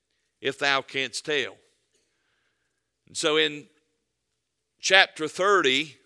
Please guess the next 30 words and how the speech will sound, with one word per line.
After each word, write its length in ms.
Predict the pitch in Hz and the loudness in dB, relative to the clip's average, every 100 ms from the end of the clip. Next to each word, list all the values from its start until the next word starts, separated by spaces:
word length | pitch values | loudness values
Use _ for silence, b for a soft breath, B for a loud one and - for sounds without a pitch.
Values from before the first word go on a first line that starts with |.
| _ _ _ _ _ _ | _ _ _ _ _ _
we 100 | 143 | -10
see 200 | - 165 | -4 -2
a 80 | 151 | -2
little 220 | 160 170 | -2 -2
bit 120 | 160 | -2
of 120 | 139 | -2
a 40 | 123 | -4
changing 680 | - 165 160 151 127 131 | -4 -2 -2 -6 -10 -10
gears 460 | 127 170 165 151 135 | -6 -2 0 -2 -4
all 280 | 143 160 147 | -4 -2 -4
through 440 | - 156 156 139 B B B - | -6 -6 -6 -6 B B B 0
Proverbs. 680 | 175 180 151 131 143 131 143 | 6 8 6 2 -2 -4 -8
We 140 | 139 | -6
know 260 | 139 147 143 | -2 -2 0
that 200 | 139 139 | -4 -2
most 380 | 151 170 - | -2 -2 -4
of 220 | 147 139 131 | -2 -2 -2
it 80 | |
is 180 | 135 127 | -4 -6
written 380 | 135 160 131 139 | -4 -6 -6 -6
by 220 | 143 143 | -4 -2
Solomon 720 | 131 156 170 160 127 123 127 | -4 -2 -2 -2 -4 -8 -10
to 200 | 127 143 | -8 -8
his 220 | 131 139 - | -4 -4 -4
son. 560 | 175 170 135 131 135 b b b b b b b | -4 0 0 -2 -6 b b b b b b b
And 140 | - 139 | -8 2
now 320 | 151 180 170 | 4 4 2
we 180 | 147 147 | -2 -4
come 340 | - 160 147 | -2 -2 -2
to 440 | - 156 147 135 | -6 -4 -2 -6